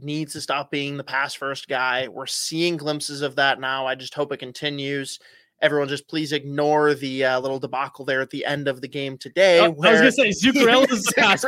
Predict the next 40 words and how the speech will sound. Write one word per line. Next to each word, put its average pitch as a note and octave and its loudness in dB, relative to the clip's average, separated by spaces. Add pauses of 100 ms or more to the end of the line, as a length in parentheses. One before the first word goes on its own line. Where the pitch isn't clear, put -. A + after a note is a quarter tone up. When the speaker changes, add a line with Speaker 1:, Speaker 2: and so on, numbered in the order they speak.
Speaker 2:
first F#3+ 2
guy. F3 4 (400)
Jesus B3 2
Christ, A#3+ 2
Mats. F3+ 0
I G#3+ -2
mean, G#3+ -4
you're A#3+ 0
Speaker 1:
Okay, G3 4
both A#3 6
of G3 0
them F#3 6
could A3+ 4
have E3+ 0
shot C#3 -2
that, B2 -10
though. A#2 -8
Speaker 2:
Yeah. G3 0 (280)
Speaker 1:
Kaprizov A#3 4
could B3 6
have G#3+ 0
shot F#3+ 6
that. F#3+ 6
He's F3+ 0
like, F3 2
"No, F3 4
I'm E3+ 2
gonna E3+ -2
go E3+ 4
to E3 0
Zuccarello." D3+ -2
Zuccarello's D3+ -2
like, D3+ 0
"Ah, C4+ 6
I'm B3 2
gonna A#3+ 2
go A3+ 2
back G3 6
to F3 -12
you." C#3+ -6